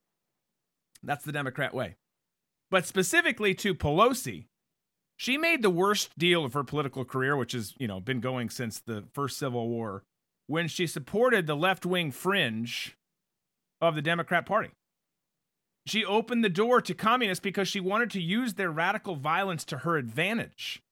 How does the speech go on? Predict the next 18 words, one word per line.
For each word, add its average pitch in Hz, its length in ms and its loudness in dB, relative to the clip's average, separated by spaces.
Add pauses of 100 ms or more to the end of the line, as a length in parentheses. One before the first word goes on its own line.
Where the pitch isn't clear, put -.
(1400)
But 151 80 0
what 180 140 0
she 185 160 0
didn't 226 280 4
realize, 214 400 4
and 156 120 0
she's 131 200 -4
realizing 156 480 4
now, 180 280 6 (320)
is 160 180 0
that 185 200 0
these 226 180 -2
commies 208 420 0
will 180 180 2
eventually 190 440 2
come 190 240 -2
for 135 120 -8
you. 82 220 -12